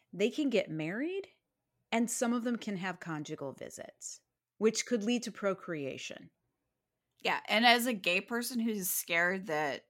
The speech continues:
Speaker 2: her rights to get married are going to be overturned. It pisses me off that fucking killers can get married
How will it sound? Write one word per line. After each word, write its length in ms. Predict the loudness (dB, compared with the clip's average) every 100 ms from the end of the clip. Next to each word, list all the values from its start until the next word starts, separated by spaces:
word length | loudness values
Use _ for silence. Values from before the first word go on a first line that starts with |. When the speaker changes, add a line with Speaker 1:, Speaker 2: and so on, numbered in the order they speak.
| _ _ _ _ -16 -8
Speaker 2:
her 100 | -2
rights 340 | -2 -2 -4
to 120 | -6
get 220 | -4 -4 -2
married 480 | -2 0 0 -2
are 200 | -2 -2
going 400 | -4 -4 -2 -4
to 180 | -6 -8
be 500 | -8 -6 -6 -6 -10 _ _ _ _ _ _
overturned. 840 | -6 -4 -6 -6 -6 -4 -4 -6 -12 _ _ _ _ _ 0
It 180 | 0 0
pisses 400 | -2 0 -2 -4
me 180 | -2 -2
off 360 | -2 -4 -6
that 240 | -8 -8 -8
fucking 340 | -8 -8 -10
killers 500 | -6 -6 -4 -6 -10
can 180 | -10 -6
get 200 | -6 -4
married 460 | -2 -2 -2 -4